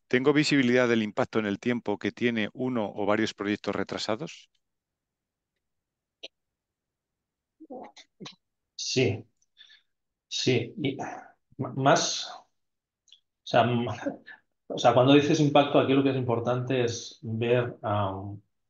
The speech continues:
Speaker 2: lo planificado versus lo real. Es decir, a medida que va avanzando tu proyecto, nunca, es muy difícil que, que cumplas los timings que, que tenías previstos.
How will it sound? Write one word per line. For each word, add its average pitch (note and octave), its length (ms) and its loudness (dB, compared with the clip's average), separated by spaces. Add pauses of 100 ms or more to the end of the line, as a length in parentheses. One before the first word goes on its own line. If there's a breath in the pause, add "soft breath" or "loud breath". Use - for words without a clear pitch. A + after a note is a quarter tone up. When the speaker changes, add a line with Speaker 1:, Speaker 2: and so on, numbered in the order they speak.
(580)
Speaker 2:
lo B2 200 4
planificado B2 600 6
versus B2+ 300 0
lo A2 180 -2
real. G#2 480 0
Es G#2+ 120 -6
decir, A2 520 -2
a A2 100 -4
medida B2 280 4
que C3+ 60 2
va B2+ 100 8
avanzando A#2 480 4
tu A2+ 140 -4
proyecto, C3 840 0 (220 loud breath)
nunca, A#2+ 640 2
es C3 140 -4
muy C#3+ 140 6
difícil C#3+ 520 2
que, G#2 380 0
que - 160 -8
cumplas B2 380 4
los A2+ 240 2
timings B2+ 520 0
que, G2 520 -2
que A2+ 80 -2
tenías G#2+ 360 0
previstos. G2+ 760 -4